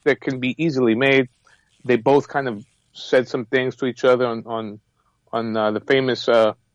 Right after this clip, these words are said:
streets of social media now. And, uh, that's a fight that has, should happen definitely before, uh,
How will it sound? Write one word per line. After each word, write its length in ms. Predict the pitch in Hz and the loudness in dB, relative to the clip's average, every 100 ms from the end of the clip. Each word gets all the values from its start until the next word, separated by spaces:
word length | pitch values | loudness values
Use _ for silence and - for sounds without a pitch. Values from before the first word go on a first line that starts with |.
| _ | _
streets 420 | - - 139 - | -12 -2 -2 0
of 80 | 127 | -2
social 340 | - 131 - | 0 -2 -2
media 300 | 123 127 131 | -2 0 0
now. 280 | 127 127 147 - _ _ _ _ _ _ - | 0 0 0 -6 _ _ _ _ _ _ -8
And, 340 | 123 117 113 | -4 -4 0
uh, 300 | 113 110 110 - _ - | 4 4 2 -2 _ -2
that's 240 | 147 151 | 0 0
a 60 | 147 | 0
fight 260 | 147 135 | 2 2
that 140 | 131 110 _ | -2 -6 _
has, 340 | - 139 123 104 | -2 0 0 -6
should 540 | - 170 151 127 127 - | -4 -2 -2 -8 -18 -18
happen 540 | - 151 147 135 123 117 127 | -2 0 0 -2 -8 -10 -2
definitely 280 | 135 139 | 0 0
before, 500 | 117 113 - 123 110 | -6 -8 -4 -2 0
uh, 260 | 107 104 | 0 -2